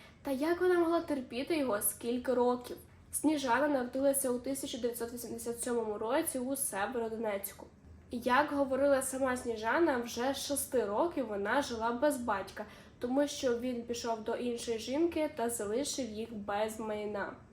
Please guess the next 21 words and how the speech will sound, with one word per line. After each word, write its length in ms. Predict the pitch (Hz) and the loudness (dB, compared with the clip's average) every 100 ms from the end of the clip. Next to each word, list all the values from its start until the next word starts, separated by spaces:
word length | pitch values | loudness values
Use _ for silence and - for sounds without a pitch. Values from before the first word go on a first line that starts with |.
| - | 0
Модельна 580 | 320 330 311 302 277 247 | 4 6 10 8 8 2
кар'єра 460 | 247 254 254 247 240 | -2 -2 0 0 -2
Сніжани 500 | - 247 269 349 320 | -4 0 2 4 2
почалася 580 | 240 - 208 277 294 240 | -2 -4 -2 -2 0 -2
вже 360 | 233 208 240 | -2 0 4
у 140 | 294 254 | 4 2
чотирнадцять 800 | 226 190 208 208 240 247 247 254 | -4 -6 -4 -2 -2 -4 -2 2
років. 340 | 226 202 - - - | 2 0 -10 -18 -2
Коли 360 | 302 302 302 254 | 2 4 4 2
ж 120 | 240 | 0
їй 280 | 240 254 233 | -2 -2 -2
було 300 | 226 208 233 | -2 -2 -2
сімнадцять 600 | - 277 220 214 277 311 | -2 0 0 -2 -2 0
років, 360 | 311 320 320 | 0 2 0
вона 320 | 247 233 233 | 0 0 2
почала 520 | 285 294 240 202 220 254 | 2 0 0 -2 -2 -2
свої 340 | - 254 247 | -4 -6 -6
перші 540 | 247 214 214 - - | -2 2 2 2 -6
відносини 680 | 214 196 214 330 349 311 262 | -6 -4 -2 0 0 2 2
з 300 | 233 208 233 | 2 0 0
В'ячеславом, 800 | 240 233 240 254 - 285 240 - | 0 -2 -4 -8 -2 0 0 -2